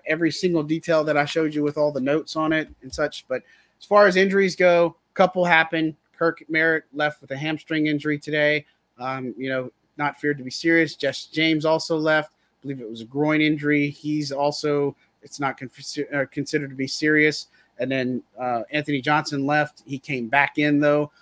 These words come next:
So, you know, these things are gonna happen. Um, it's unfortunate that we keep seeing this. Also sucks seeing it at the running back position. But, you know, uh, overall,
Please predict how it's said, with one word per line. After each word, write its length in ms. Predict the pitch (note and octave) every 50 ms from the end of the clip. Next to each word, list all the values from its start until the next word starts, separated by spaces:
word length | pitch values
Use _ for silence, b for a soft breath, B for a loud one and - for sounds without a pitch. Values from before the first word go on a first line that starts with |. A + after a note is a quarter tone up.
| b b
So, 500 | b - - G#3+ G3+ F#3+ F#3 F3+ E3+ D#3+ _ _ _ _ _ _ _ _ _ _ _ _ _ _ _ _ _ _ _ -
you 80 | G3+ G3
know, 160 | E3 D3 D3+ _ _ -
these 180 | D#3 D#3 D3+ -
things 200 | F3 E3+ E3+ D#3
are 60 | D#3+
gonna 160 | E3 E3+ E3+
happen. 640 | - E3 D3+ D3 C#3+ C#3 - D3+ D3+ D3 C#3+ D3 D3 -
Um, 400 | B2+ B2+ B2+ B2+ B2 B2+ B2+ - _ _ _ -
it's 160 | - - C#3
unfortunate 720 | C#3+ C#3+ C#3 - D3 D3+ D3 - D3 D3+ D3+ D3+ C#3+ - _ A2+
that 280 | A2+ B2 C3 B2+ A2
we 60 | B2+ B2
keep 240 | - - D3 -
seeing 320 | - - D#3 D#3 D#3 D#3 D#3+
this. 320 | E3 E3 E3 D#3+ - - b b b b b b -
Also 320 | - G3+ G#3+ - - G3+
sucks 320 | F3 - - F#3 E3 - -
seeing 260 | - E3+ E3 D#3+ D#3
it 40 | D3
at 80 | D3
the 80 | - C3+
running 280 | B2+ C#3+ D3+ D#3+ D3+ D3+
back 200 | D3+ C#3+ C#3 -
position. 500 | C#3 A#2+ B2 B2+ B2+ - - C3 B2+ A2+
But, 200 | C3 B2+ A#2 _ b b b b b b b -
you 80 | A#3
know, 180 | F3+ E3+ E3 D#3+
uh, 340 | D#3 D#3 D3+ D3 D3+ D3 D3 -
overall, 640 | E3 F3 F3 F3 E3+ E3+ D#3+ D#3+ D#3+ D#3 D#3 D3+